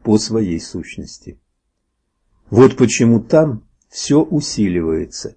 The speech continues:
и обостряется, и почему там много труднее бороться с тем, что ещё не изжито и что влечёт в низшие сферы.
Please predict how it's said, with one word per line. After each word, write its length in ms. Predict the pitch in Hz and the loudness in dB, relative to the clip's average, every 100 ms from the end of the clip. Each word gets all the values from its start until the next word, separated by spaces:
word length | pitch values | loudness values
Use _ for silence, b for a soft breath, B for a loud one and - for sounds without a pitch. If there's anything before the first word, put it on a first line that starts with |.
| _ _ _ | _ _ _
и 120 | 110 | 2
обостряется, 920 | 113 107 123 - 92 73 73 - - _ _ _ _ _ | 2 0 -6 -8 -8 -8 -14 -20 -20 _ _ _ _ _
и 140 | 117 | -2
почему 400 | 110 110 113 107 | 2 0 2 2
там 420 | 104 107 90 85 _ | 2 -2 -4 -8 _
много 340 | 117 98 82 90 | -4 -4 -4 -6
труднее 460 | 104 85 90 85 | -10 -8 -6 -4
бороться 420 | 82 85 73 - | -4 -6 -8 -12
с 140 | 104 - | -12 -4
тем, 300 | 135 151 - _ _ _ _ | -2 -2 -6 _ _ _ _
что 240 | - - | -8 2
ещё 440 | 110 95 - 98 98 | 2 2 0 -2 0
не 260 | 110 101 | -2 -2
изжито 540 | 87 87 85 95 120 120 _ _ _ _ | -4 -8 -8 -8 -10 -16 _ _ _ _
и 100 | 120 | -4
что 220 | - 120 | 0 2
влечёт 440 | 98 98 - 120 101 | 2 -2 -2 -6 -6
в 40 | |
низшие 380 | 92 101 - 92 | -8 -8 -8 -8
сферы. 440 | - 87 76 76 | -8 -10 -10 -12